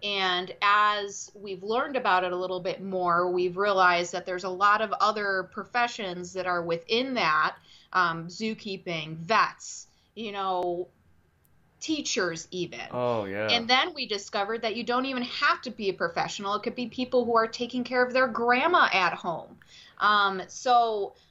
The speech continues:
Speaker 1: I really like talking about this because it's just not zookeeping. It is everyone that could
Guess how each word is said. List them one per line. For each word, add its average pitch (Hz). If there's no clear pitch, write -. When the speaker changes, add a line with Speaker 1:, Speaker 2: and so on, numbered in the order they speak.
Speaker 1:
I 226
really 269
like 214
talking 202
about 214
this 233
because 233
it's 233
just 311
not 220
zookeeping. 165
It 247
is 233
everyone 214
that 165
could 180